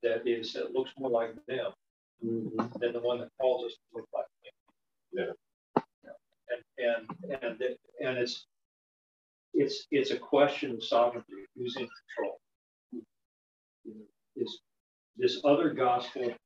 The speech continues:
Speaker 1: Yes, God is God and he's in control, but, you know, really it's a creative side. And, you know, if you just convince me and, okay, you know, have the smarts to become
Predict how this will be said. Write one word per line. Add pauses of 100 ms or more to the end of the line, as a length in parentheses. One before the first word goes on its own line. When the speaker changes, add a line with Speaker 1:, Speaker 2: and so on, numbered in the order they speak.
(580)
Speaker 1:
Yes,
God
is
God
and
he's
in
control,
but, (140)
you
know,
really
it's
a (180)
creative (100)
side. (1200)
And,
you
know,
if (100)
you (420)
just
convince
me
and, (240)
okay,
you (800)
know,
have
the
smarts
to
become